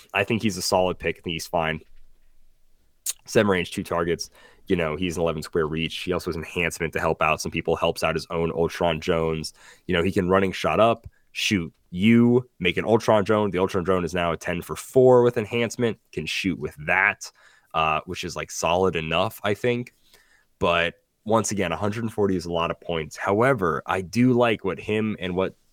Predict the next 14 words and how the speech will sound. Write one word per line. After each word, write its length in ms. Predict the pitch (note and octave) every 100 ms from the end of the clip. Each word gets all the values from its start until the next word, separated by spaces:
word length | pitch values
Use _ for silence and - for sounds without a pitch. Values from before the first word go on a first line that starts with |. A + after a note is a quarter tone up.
| -
this 160 | F2
next 260 | G#2+ G#2 -
Ultron 480 | G#2 G#2 F#2+ E2+ D#2
Simeon 300 | - A2 F2+
is 100 | D#2
gonna 160 | E2
talk 260 | - D2+ D#2+
about 320 | D2+ D2 -
do 220 | - G2+
for 160 | G2 F2+
mission 380 | E2 E2+ - D#2
points. 340 | - D2+ D2
I 120 | - D#2+
think 400 | G#2+ G#2 F#3